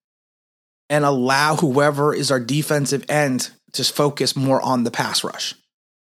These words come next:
Because right now, if you look at this team, the two, in my mind, the two glaring weaknesses are going to be the edge, excuse me, the edge position and linebacker still.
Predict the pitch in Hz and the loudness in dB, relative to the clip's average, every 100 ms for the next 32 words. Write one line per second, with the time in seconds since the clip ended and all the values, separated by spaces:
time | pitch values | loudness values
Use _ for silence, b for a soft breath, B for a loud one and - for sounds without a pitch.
0 | _ _ _ _ _ _ _ _ - 147 | _ _ _ _ _ _ _ _ -6 -4
1 | 143 160 143 123 127 170 180 170 160 113 | 2 2 2 0 0 0 2 2 2 0
2 | 135 135 131 156 156 170 170 160 - 196 | -4 -2 -2 0 -2 -2 -2 -2 0 2
3 | 196 151 127 127 - - 196 185 143 135 | 4 2 0 -4 -4 0 0 0 -2 2
4 | 139 233 269 139 127 123 123 202 156 131 | 2 4 2 2 0 0 0 -2 -2 -2
5 | 131 147 170 190 160 208 135 127 113 113 | 2 2 2 2 0 0 -2 -4 -2 -2
6 | - - 127 123 135 131 - 123 120 123 | -6 -4 -4 -2 -2 -2 -4 -2 -2 -2
7 | 117 - 120 - B B B B - - | -4 -4 -6 -8 B B B B -10 -4
8 | 156 160 139 - 131 135 180 143 117 185 | -2 -2 -6 -6 -4 -2 0 0 0 -2
9 | 202 _ _ _ _ _ _ - 156 156 | -4 _ _ _ _ _ _ -2 2 4
10 | 214 240 - - - - _ _ - - | 2 0 -4 -10 -20 -20 _ _ -4 0
11 | 208 254 - | 2 0 -4